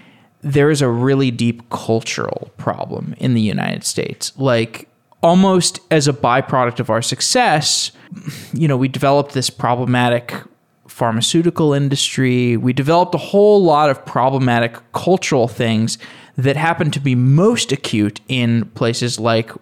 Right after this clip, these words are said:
what gets written about in Hillbilly Elegy, the,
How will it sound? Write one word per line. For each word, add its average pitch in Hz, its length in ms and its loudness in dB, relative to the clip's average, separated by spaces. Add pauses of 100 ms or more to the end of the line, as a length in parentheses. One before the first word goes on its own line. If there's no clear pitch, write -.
what 123 320 -2
gets - 440 -4
written 113 280 -2
about 95 460 0
in 104 480 -2
Hillbilly 113 460 0
Elegy, 98 480 -2
the, 98 180 -10